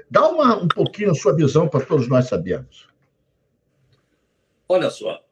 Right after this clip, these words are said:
Speaker 2: nós temos o melhor candidato, do meu ponto de vista. É o que tá mais preparado. É, quando se vê o Ciro falando, ele,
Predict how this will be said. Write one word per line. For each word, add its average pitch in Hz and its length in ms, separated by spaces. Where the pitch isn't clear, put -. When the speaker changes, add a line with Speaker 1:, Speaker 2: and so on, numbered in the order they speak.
Speaker 2:
nós 120 360
temos 135 400
o 139 60
melhor 123 400
candidato, 101 600
do 87 80
meu 95 180
ponto 92 260
de - 120
vista. - 360
É 85 80
o 90 60
que - 80
tá 107 120
mais 120 220
preparado. 101 800
É, 92 1040
quando 90 320
se - 240
vê - 300
o 85 80
Ciro 87 640
falando, - 720
ele, 90 400